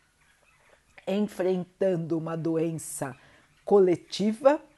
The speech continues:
que está fazendo o mundo refletir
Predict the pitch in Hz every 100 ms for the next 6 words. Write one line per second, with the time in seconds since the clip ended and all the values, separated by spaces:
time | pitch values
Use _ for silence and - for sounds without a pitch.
0 | _ _ _ _ _ _ - 240 233 233
1 | - - 285 - - 294 247 180 175 170
2 | 160 160 - - 180 180 185 233 302 320
3 | 285 269 254 185 247 311 - 302 311 -
4 | - 175